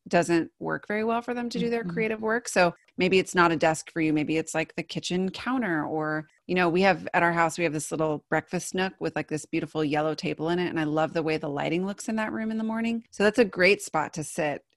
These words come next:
Speaker 1: if,
Speaker 2: You're
Speaker 1: if I wanna
Speaker 2: smiling,
Speaker 1: get
Speaker 2: just
Speaker 1: some
Speaker 2: even
Speaker 1: creative
Speaker 2: thinking about
Speaker 1: writing.
Speaker 2: your yellow
Speaker 1: Yeah,
Speaker 2: table. <laughs>
Speaker 1: totally. It's such a bright, happy room. So
Speaker 2: Mm-hmm.
Speaker 1: I love sitting there to do my writing. And if you can associate what you're writing with that one space,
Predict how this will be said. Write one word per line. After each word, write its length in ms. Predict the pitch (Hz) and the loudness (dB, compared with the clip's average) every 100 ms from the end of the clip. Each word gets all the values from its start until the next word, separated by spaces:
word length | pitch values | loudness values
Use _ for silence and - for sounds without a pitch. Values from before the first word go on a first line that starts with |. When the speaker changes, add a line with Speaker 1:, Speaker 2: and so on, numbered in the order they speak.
| - | -2
Speaker 1:
if, 320 | 165 151 _ _ - - | -2 -2 _ _ -6 -2
Speaker 2:
You're 80 | 185 | 2
Speaker 1:
if 80 | |
I 60 | 175 | 6
wanna 120 | 165 180 | 8 10
Speaker 2:
smiling, 240 | 185 185 | 10 8
Speaker 1:
get 60 | 202 | 6
Speaker 2:
just 120 | 196 | 4
Speaker 1:
some 80 | 220 | 6
Speaker 2:
even 100 | - | 6
Speaker 1:
creative 160 | 180 180 | 6 4
Speaker 2:
thinking 160 | 196 214 | 4 6
about 200 | 180 165 | 6 6
Speaker 1:
writing. 0 | |
Speaker 2:
your 80 | 190 | 8
yellow 280 | 185 185 | 8 10
Speaker 1:
Yeah, 800 | - 208 202 214 311 - 277 - | 10 10 10 10 8 8 6 4
Speaker 2:
table. 160 | 285 349 | 2 6
<laughs> 0 | |
Speaker 1:
totally. 580 | 294 311 320 208 180 180 233 208 - - - | 8 10 10 8 4 2 2 2 0 -4 2
It's 140 | 269 | 4
such 160 | 285 302 | 6 6
a 80 | 330 | 4
bright, 340 | 226 220 262 | 8 8 10
happy 360 | 247 233 233 220 | 8 6 4 2
room. 440 | 220 233 185 180 | 2 2 2 0
So 180 | 175 196 185 | 2 6 6
Speaker 2:
Mm-hmm. 120 | 165 | 6
Speaker 1:
I 40 | 190 | 6
love 220 | 202 220 | 6 6
sitting 220 | - 196 | 2 0
there 160 | 180 175 | 0 0
to 120 | 180 | -2
do 360 | 165 175 170 170 | 0 2 2 2
my 160 | 175 | 2
writing. 380 | 175 185 180 170 | 4 6 4 2
And 100 | 180 | 0
if 140 | 202 214 | -2 2
you 340 | 240 240 233 - _ | 4 4 2 -4 _
can 140 | 254 | 0
associate 680 | - 208 - 208 196 247 240 | 2 0 2 4 4 4 4
what 140 | 214 214 | 2 2
you're 200 | 190 196 | 2 4
writing 360 | 180 170 196 202 | 6 6 4 2
with 200 | 170 139 | 0 4
that 260 | 170 170 | 4 4
one 380 | 165 170 165 165 | 2 2 2 0
space, 720 | 156 - 160 156 214 254 - | -4 -4 -2 0 0 -4 -8